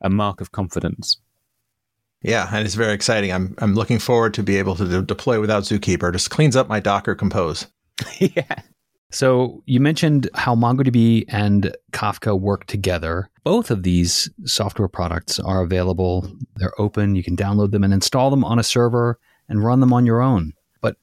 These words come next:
Speaker 3: MongoDB has launched a pretty successful service in the cloud. It's called MongoDB Atlas. I'm curious, Chris, Confluent, talk to us about what Confluent, the company, does and how does it relate to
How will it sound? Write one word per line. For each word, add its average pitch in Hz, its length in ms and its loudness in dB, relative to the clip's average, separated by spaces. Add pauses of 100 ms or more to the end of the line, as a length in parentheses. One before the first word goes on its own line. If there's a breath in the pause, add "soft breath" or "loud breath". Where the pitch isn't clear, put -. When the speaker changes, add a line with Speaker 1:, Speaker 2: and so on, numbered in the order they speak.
(140)
Speaker 3:
MongoDB 123 1000 2
has 107 340 -2
launched 92 540 -2
a - 80 -20 (100)
pretty 87 220 -4
successful 98 720 -2
service - 600 -2 (100)
in 98 140 0
the 104 100 4
cloud. 87 400 -2
It's 92 120 -2
called 92 240 0
MongoDB 104 440 2 (120)
Atlas. - 560 -6 (300)
I'm 117 140 -2
curious, - 400 -2
Chris, - 320 -2 (540)
Confluent, 107 720 -2 (100)
talk 185 220 -6
to - 120 -6
us - 140 0
about 135 320 -2
what 113 240 -4
Confluent, 143 720 0 (240)
the 120 100 -2
company, 107 460 0
does 87 600 -2 (200)
and 95 320 2
how 131 260 -2
does 131 160 0
it - 140 -4
relate 104 360 0
to 98 380 0